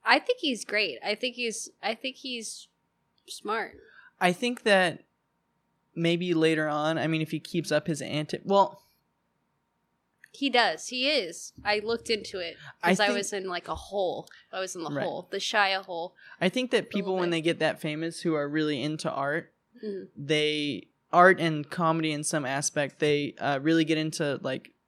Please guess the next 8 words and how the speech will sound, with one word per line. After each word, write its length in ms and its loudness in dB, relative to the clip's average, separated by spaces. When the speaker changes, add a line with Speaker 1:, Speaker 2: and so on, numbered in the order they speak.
Speaker 2:
an 100 0
Andy 320 2
Kaufman 500 0
phase 500 -2
Speaker 1:
Mm. 320 -12
Speaker 2:
where 160 0
they're 160 0
like 460 -4